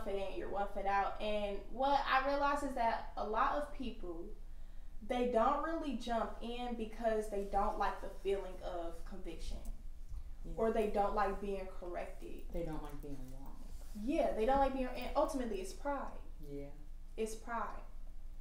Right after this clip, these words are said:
Speaker 1: And honestly, pride, it is gonna take you, um,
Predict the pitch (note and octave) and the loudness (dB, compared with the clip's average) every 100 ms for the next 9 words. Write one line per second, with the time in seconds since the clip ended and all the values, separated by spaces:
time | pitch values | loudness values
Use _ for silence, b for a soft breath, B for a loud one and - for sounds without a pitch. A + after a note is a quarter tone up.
0 | - - A#3 A#3 A3+ G#3+ G#3 G#3 - - | -6 -2 0 2 2 2 0 -2 -4 -6
1 | - - - - - - - - A3 A#3+ | -6 -6 -6 -6 -6 -6 -6 -4 0 0
2 | B3 - G#3+ - A3+ A#3 A#3 A3+ A3+ - | 0 -4 -6 -2 2 4 4 0 -2 -4
3 | G#3 - - - G3 - - - - - | -4 -4 -8 -6 -2 -2 -4 -8 -10 -8
4 | - F#3 E3 E3 G3 F3 F#3+ F3+ E3 - | -8 -8 -8 -6 -6 -6 -6 -6 -6 -8
5 | - - - - - - | -8 -10 -10 -10 -10 -8